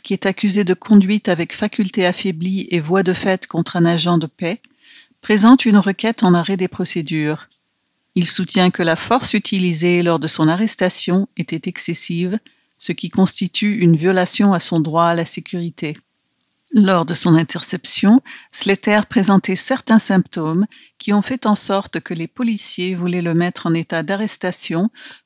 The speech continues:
pour conduite d'un véhicule à moteur avec les capacités affaiblies par l'alcool. Slater n'était pas coopératif. Pour pouvoir le menotter,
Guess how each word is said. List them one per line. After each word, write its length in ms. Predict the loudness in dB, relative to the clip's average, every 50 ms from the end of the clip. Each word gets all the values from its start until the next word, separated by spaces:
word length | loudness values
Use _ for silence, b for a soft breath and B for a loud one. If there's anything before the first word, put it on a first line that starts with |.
| _
pour 180 | -10 -10 -10 -2
conduite 360 | 2 4 4 4 4 2 0
d'un 180 | 0 2 2 2
véhicule 460 | 0 0 -2 -2 -4 -4 -4 -2 0
à 80 | 0 0
moteur 560 | 0 0 -2 -4 -4 -4 -2 -2 -4 -4 -6
avec 220 | -6 -6 -6 -8
les 80 | -10 -8
capacités 720 | -10 -10 -8 -6 -8 -8 -8 -10 -12 -8 -6 -6 -6 -6 -6 -8
affaiblies 460 | -8 -6 -6 -8 -6 -6 -6 -6 -6
par 160 | -6 -6 -4
l'alcool. 540 | -4 -6 -6 -8 -10 -8 -8 -8 -8 -10 -12 -14 _ _ _ _ _ _ _ _ _ _ _ _ -12
Slater 480 | -10 -8 -8 -8 -6 -4 -4 0 2 2
n'était 240 | 0 0 -4 -10
pas 180 | -8 -6 -6 -6
coopératif. 920 | -4 -4 -8 -6 -6 -8 -8 -8 -8 -10 -8 -10 -10 -10 -10 -12 -12 -14 -18 _ _ _ _ _ _ _ _ _ _ _ _ _ _
Pour 160 | -16 -16 -14
pouvoir 360 | -10 -8 -6 -2 0 0 0 0
le 100 | 0 2
menotter, 600 | 2 2 2 0 0 -4 _ -6 -6 -6 -6